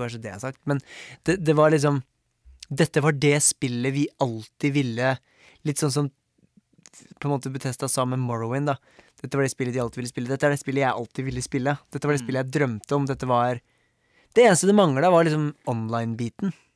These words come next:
Speaker 2: Ja, det var ikke noe
Speaker 1: <laughs> Issue
Speaker 2: det
Speaker 1: for
Speaker 2: var
Speaker 1: deg.
Speaker 2: ikke noe issue for meg i det hele tatt.
Speaker 1: <laughs>
Speaker 2: Eh, jeg hadde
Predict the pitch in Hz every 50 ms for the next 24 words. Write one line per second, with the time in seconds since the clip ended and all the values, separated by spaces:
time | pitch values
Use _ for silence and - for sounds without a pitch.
0 | _ _ _ _ _ _ _ _ _ _ _ - - - _ _ _ - 127 127
1 | 165 185 185 156 - - 165 170 175 170 160 160 156 156 160 156 151 156 151 151
2 | 147 143 110 - - - - - - 196 196 196 185 170 160 - 190 170 180 -
3 | 196 175 175 202 196 170 139 - 196 185 208 202 165 156 165 175 180 190 180 151
4 | 135 - 160 180 - - - - - 165 170 170 165 160 165 160 160 156 156 160
5 | 156 156 156 156 156 151 151 151 151 151 151 151 - 76 80 85 82 76 80 -
6 | - 143 156 156 139 127 113 120 123